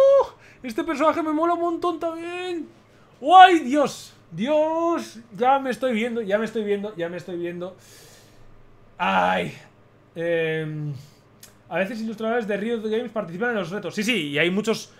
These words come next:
eh, muchos artistas que son profesionales, ¿eh? Eh, tranquilo, Sergio, son solo píxeles. <laughs> Y solo has visto unos pocos, ya te digo, ya te digo.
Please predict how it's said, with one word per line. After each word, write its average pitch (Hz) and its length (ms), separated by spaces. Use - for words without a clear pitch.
eh, 160 600
muchos 185 280
artistas 208 440
que 185 80
son 185 260
profesionales, 151 640
¿eh? 226 120
Eh, 160 300
tranquilo, 175 260
Sergio, 208 240
son 220 160
solo 220 200
píxeles. 208 540
<laughs> - 540
Y 233 80
solo 240 200
has 226 60
visto 226 180
unos 220 160
pocos, 180 380
ya 196 120
te 208 100
digo, 196 340
ya 160 140
te 175 100
digo. 170 280